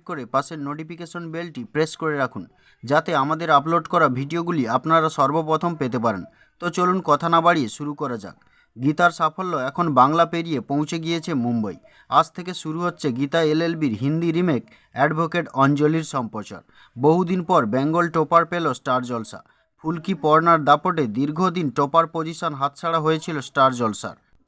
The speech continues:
তবে এখন গীতা এলএলবির দাপটের সামনে ফিকে হলো সকলে। স্বভাবতই খুশির ঝিলিক গোটা টিমের মুখে।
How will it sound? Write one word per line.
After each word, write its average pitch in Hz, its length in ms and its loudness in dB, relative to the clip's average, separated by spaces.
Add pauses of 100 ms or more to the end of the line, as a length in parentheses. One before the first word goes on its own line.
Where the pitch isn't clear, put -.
(300)
তবে 160 260 0
এখন 165 320 2
গীতা 147 300 2
এলএলবির 170 480 0
দাপটের 165 420 2
সামনে 170 380 -4
ফিকে 160 280 -6
হলো 170 220 2
সকলে। 131 500 -4
স্বভাবতই 170 600 -2
খুশির 151 420 -6
ঝিলিক 160 300 -4
গোটা 143 280 0
টিমের 147 340 0
মুখে। 120 300 0